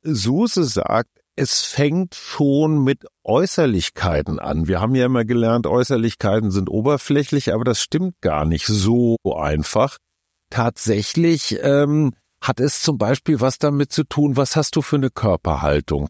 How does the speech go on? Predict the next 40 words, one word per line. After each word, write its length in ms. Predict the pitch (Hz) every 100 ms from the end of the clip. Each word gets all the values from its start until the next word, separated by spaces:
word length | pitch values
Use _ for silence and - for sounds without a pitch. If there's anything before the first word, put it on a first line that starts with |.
| -
was 220 | 110 -
hast 180 | 135 -
du 80 | 143
für 160 | -
einen 80 | 147
Gesichtsausdruck, 800 | 139 123 131 - 113 135 - 131
vielleicht 360 | - 131 131 -
auch, 140 | 123
was 200 | - 117
hast 200 | 143 127
du 80 | 131
für 180 | - 127
Klamotten 560 | - 127 139 185 - 98
an. 300 | 69 71 - _ _ _
Ist 200 | - -
doch 100 | 147
ein 100 | 131
großer 400 | 120 107 139 139
Unterschied, 640 | 98 127 139 131 - 131 117
ob 180 | 87 123
ich 160 | 117
jetzt 200 | 120 107
meinen, 520 | 117 101 110 107 107 101 _ _ -
meinen 260 | 110 113 120
Programmierer-Hoodie 1500 | - 127 104 120 110 123 151 143 156 123 135 151 156 151
anhabe 680 | 92 131 135 131 143 147 147
und 240 | 113 117
irgend 260 | 76 117 123
noch 140 | 123
eine 140 | 120 104
bollerige 680 | 90 110 117 107 101 92
Buchse 440 | 87 90 123 - 160
dazu 560 | 104 82 - 92 110
oder 280 | 135 113 123
ob 140 | 90 -
ich 160 | 135
eine 180 | 147 135
etwas 360 | 85 120 135 127
verwegener, 880 | - 123 107 123 131 131 123 127 123
geschnittene 920 | 117 - - 131 127 - 127 127